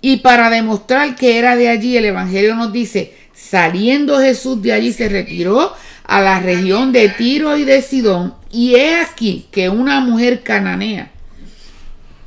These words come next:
perdón, que había salido de aquellos confines, gritaba diciéndole: "Señor, hijo de David, ten compasión de mí".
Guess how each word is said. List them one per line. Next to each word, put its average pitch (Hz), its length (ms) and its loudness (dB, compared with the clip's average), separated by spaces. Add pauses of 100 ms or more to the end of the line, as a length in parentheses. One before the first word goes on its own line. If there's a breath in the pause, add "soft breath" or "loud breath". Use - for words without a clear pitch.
(240)
perdón, 165 380 -6 (100)
que 247 140 2
había 277 300 0
salido 269 440 0
de 240 100 6
aquellos 269 440 -2
confines, 240 680 -2 (380 loud breath)
gritaba 262 840 0
diciéndole: 247 680 -2
"Señor, 233 1000 -2
hijo 220 440 -2
de 190 160 -2
David, 190 560 -4 (380)
ten 196 380 0
compasión 95 960 -6 (120)
de 165 220 -10
mí". 135 220 -12